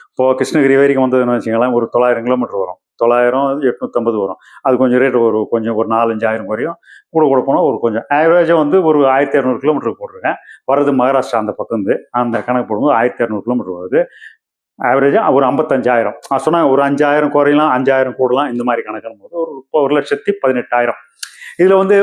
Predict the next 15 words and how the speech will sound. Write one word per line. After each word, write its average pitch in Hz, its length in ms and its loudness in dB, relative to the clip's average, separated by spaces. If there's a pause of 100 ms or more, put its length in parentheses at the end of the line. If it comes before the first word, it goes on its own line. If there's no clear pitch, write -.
ஒரு 175 160 4
டன், 190 220 0
ரெண்டு 170 260 0
டன் 170 180 0
எல்லாம் 165 220 0
கொடுக்க 170 180 -2
முடியாது. 151 220 2
எப்படி 151 140 0
கொடுக்குறது? 143 400 0
வந்தா 147 260 2
இன்னும் 147 240 0
விலை 135 180 2
அதிகமா 135 340 0
ஏறி 113 160 -4
போகும். - 240 -20